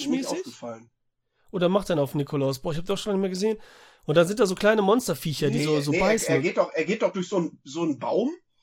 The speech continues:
Speaker 2: und ist dann in
Speaker 1: Ja.
Speaker 2: dieser anderen Welt und sieht dann, wie schön Weihnachten ist und kommt dann
Speaker 1: Genau.
Speaker 2: zurück und verbreitet das da auch. Ich glaub, der klaut keine.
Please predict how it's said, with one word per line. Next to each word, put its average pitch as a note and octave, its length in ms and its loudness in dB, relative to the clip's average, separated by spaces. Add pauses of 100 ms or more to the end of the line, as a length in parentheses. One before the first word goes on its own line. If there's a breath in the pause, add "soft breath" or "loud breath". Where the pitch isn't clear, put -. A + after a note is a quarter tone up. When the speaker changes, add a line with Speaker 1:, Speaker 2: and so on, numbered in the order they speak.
(140)
Speaker 2:
und E3 140 -6
ist G3 160 -6
dann F#3 100 2
in F3 80 0
Speaker 1:
Ja. E3+ 60 4
Speaker 2:
dieser D#3 180 0
anderen D#3+ 300 -2
Welt F#3 240 2
und E3 160 -4
sieht A#3 280 -4
dann, G3+ 260 0
wie G3 100 -8
schön G#3+ 260 -2
Weihnachten B2+ 480 -2
ist - 220 -12
und A#2+ 100 -8
kommt - 260 -2
dann E3+ 140 2
Speaker 1:
Genau. A#3 220 4
Speaker 2:
zurück A#2+ 140 4
und G3+ 120 -6
verbreitet F3+ 500 -2
das E3 140 -6
da D#3+ 160 -2
auch. B2 200 -2
Ich A#2 100 -14
glaub, C3 180 -2
der A#3 100 -4
klaut G#3+ 300 -6
keine. A2+ 380 -10